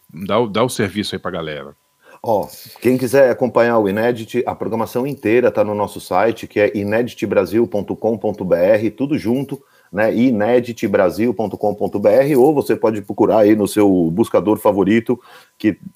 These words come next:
Speaker 2: só procurar o Festival Internacional de Documentários Musicais, que a gente aparece lá em primeiro, só entrar,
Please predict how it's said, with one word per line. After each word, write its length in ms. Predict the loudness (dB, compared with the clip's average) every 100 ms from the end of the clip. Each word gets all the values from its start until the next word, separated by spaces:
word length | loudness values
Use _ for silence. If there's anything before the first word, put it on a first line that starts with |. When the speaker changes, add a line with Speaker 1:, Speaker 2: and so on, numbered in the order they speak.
| -4
Speaker 2:
só 140 | -2
procurar 340 | -2 0 4 2
o 80 |
Festival 380 | 2 -6 0 0
Internacional 460 | 2 -2 -2 -2 -2
de 100 | -2
Documentários 640 | -8 -4 -4 -2 -2 -4
Musicais, 600 | -6 -6 0 0 0 -4
que 480 | -4 0 0 0 0
a 80 | -2
gente 180 | -4
aparece 400 | -4 0 0 0
lá 140 | -2 -2
em 80 | -2
primeiro, 600 | -6 -2 0 2 0 -4
só 280 | -6 0 0
entrar, 420 | 0 0 2 2